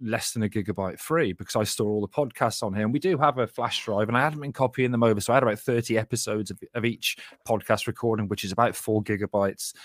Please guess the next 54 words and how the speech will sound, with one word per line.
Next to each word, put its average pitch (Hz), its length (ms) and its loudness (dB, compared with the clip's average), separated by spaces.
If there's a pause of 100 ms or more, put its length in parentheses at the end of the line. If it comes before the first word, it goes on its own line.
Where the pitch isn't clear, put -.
(600)
So - 160 0
I - 20 6
thought, 143 200 0
"Well, 139 100 6
I'll 139 80 8
start 123 320 0
transferring 120 640 0
them," 92 140 -2
and 110 360 0 (400)
tried 151 260 4
to - 100 -8
do 147 100 6
it 117 160 2
within 120 320 0
a 110 60 2
block, 107 560 2
but 113 60 -4
when 117 120 0
you've 143 100 -2
got 139 280 0
that 123 160 2 (280)
small 110 540 0
a 107 80 -6
space - 560 0
on 98 380 0
your 101 160 0
computer, 104 520 -4
it 104 120 -2
won't 107 320 2
move 143 280 0
it. 139 140 -4
So - 160 -2
I 113 80 4
had 120 200 2
to - 100 -6
start 127 340 2
moving 120 460 0
individual 123 680 2
bits - 600 -2 (340)
in 104 140 2
each 123 240 -2
podcast 117 480 0
fold, 110 320 0
and 104 100 -2
it 98 40 -4
was 113 120 -6
taking 120 340 -2
me, 104 120 0
like, 104 160 0 (140)
ten 139 300 -2
minutes 131 400 -2
just - 260 0
for 127 80 -4
the 110 180 4